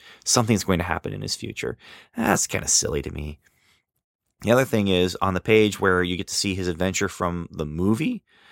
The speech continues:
and they're going through all the events about the Death Star and stuff, Darth Vader is hard to draw even for Herb Trimpe. It's just the way it is.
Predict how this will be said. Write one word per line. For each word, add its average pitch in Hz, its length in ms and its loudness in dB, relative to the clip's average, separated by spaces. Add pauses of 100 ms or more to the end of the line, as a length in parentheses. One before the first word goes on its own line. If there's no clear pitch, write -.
(160)
and 95 100 -4
they're 95 80 4
going 98 160 6
through 90 160 4
all 87 80 6
the 90 100 4
events 90 260 0
about - 80 -2
the - 60 -8
Death - 200 2
Star 107 140 -4
and 110 80 -4
stuff, 117 280 -2
Darth 117 200 4
Vader 113 220 4
is 101 220 2
hard 95 160 4
to 92 80 0
draw 82 300 6
even 80 200 -4
for 78 100 -12
Herb 69 240 -10
Trimpe. - 320 -12 (880)
It's 95 140 -8
just - 120 -10
the - 60 -14
way - 80 -10
it 113 80 -10
is. - 200 -12